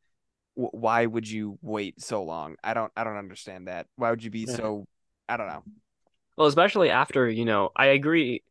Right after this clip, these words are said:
Speaker 2: with him in one point was like, "Maybe it's easier to show you, to show you that, you know, your boyfriend is going to turn into a lanky man
Speaker 1: Yeah.
Speaker 2: when the full moon comes." And it's like, "Okay." But then, like, two months pass.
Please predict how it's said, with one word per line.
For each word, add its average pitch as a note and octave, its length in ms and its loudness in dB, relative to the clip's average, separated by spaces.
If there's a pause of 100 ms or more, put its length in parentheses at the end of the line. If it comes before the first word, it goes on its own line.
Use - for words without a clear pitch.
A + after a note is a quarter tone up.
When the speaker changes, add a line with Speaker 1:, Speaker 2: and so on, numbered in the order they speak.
Speaker 2:
with C3+ 260 0
him B2+ 140 2
in A2 160 0
one A2 160 2
point A2+ 180 2
was G#2+ 140 0
like, G#2+ 160 2
"Maybe D3+ 180 6
it's B2 140 2
easier A#2 240 2
to G2 100 0
show A2 260 4
you, - 280 -2 (240)
to A#2 80 -4
show E3 320 6
you A#2 240 6
that, G2 180 0 (140)
you B2 180 0
know, G2+ 220 0
your A#2 120 2
boyfriend A#2 440 4
is B2 180 2
going A2 280 2
to G#2+ 80 -4
turn G#2+ 280 -2
into G#2+ 260 0
a G#2 40 6
lanky G#2+ 420 -2
man G2+ 460 -4
Speaker 1:
Yeah. C#3 260 2 (760)
Speaker 2:
when B2+ 140 0
the G#2+ 60 -2
full B2 240 2
moon A2 240 2
comes." F2+ 420 -4 (440)
And - 80 -4
it's A#2+ 100 -2
like, A#2 120 0
"Okay." B2 440 2 (540)
But C3+ 120 4
then, G#3+ 180 4
like, C4 240 2
two G3+ 260 2
months D3 380 4
pass. - 640 -4